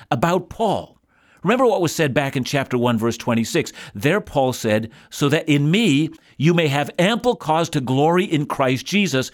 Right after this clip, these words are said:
because of my coming to you again." You know, it turns out that Paul's behavior in his imprisonment and the, uh, Philippian believers' behavior in Philippi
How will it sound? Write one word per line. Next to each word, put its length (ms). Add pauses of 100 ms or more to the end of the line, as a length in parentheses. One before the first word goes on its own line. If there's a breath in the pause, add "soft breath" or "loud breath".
(220 loud breath)
because 480
of 180
my 240
coming 380
to 120
you 120
again." 400 (680 loud breath)
You 80
know, 80
it 80
turns 320
out 260
that 220
Paul's 400 (180 loud breath)
behavior 540
in 140
his 160
imprisonment 800 (360 loud breath)
and 160
the, 100
uh, 60 (260)
Philippian 440
believers' 480
behavior 520
in 160
Philippi 680